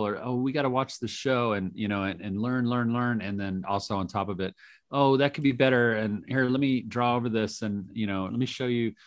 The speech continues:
what I think this could be. And let's do a character design." And we both would build on it. And it was that constant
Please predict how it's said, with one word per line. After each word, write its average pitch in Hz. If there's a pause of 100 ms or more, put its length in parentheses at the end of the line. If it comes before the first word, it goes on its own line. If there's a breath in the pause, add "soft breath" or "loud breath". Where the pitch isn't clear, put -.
(240 loud breath)
what 113
I 120
think 117
this 110
could 107
be. 104
And 87
let's 113
do 135
a 123
character 123
design." 104
And 98
we 98
both 101
would 95
build 107
on 98
it. 90
And 92 (420 soft breath)
it 123
was 120
that 107 (420)
constant 98